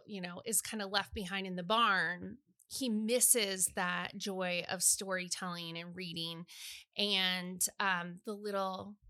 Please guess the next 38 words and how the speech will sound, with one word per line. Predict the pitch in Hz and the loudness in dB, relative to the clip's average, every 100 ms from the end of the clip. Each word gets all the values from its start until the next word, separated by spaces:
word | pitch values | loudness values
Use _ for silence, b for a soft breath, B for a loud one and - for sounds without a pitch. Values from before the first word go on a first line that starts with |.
| - | -10
bus | 214 233 240 - - | -2 0 2 2 2
grows | - 202 196 | -2 -4 -2
up | 196 185 - _ - | -2 -2 -4 _ -8
to | 214 | -6
become | 220 214 | -8 -6
a | 220 | -4
book | 214 302 - | -4 -4 -2
bus. | - - - - | -2 2 2 2
And | 214 | -2
it's | 214 - | 0 4
like | 233 220 214 - B B | 8 8 6 -4 B B
Little | 214 269 285 | 2 4 4
Blue | 277 269 | 0 -2
Truck, | 247 - 240 208 - - - _ _ _ | -2 6 6 6 0 -16 -20 _ _ _
but | 220 | 0
a | 214 | 0
V | 214 214 | 0 2
W | 214 208 190 | 2 2 -2
pickup | 202 208 180 202 - _ b b b _ - | -6 -8 -6 -6 -8 _ b b b _ -8
that | 202 208 | -4 -2
brings | 190 185 180 175 | -2 -2 -2 2
stories | - - 190 180 - | 2 2 0 2 0
to | 202 | 0
kids. | 180 175 | -4 -6
It's | 185 | -2
super | - 202 185 | -2 -2 -6
cute. | 185 185 - | -6 -6 -4
So | - 185 - | -2 -2 -4
if | 175 | -6
you | 214 | -4
wanna | 226 247 | -2 0
check | 262 247 | 0 2
it | 240 | 2
out, | 202 190 185 | 4 2 0
it's | - - | -4 -6
The | - 185 | -4 2
Book | 240 262 - | 2 2 0
Bus | 175 185 - - | 0 0 2 0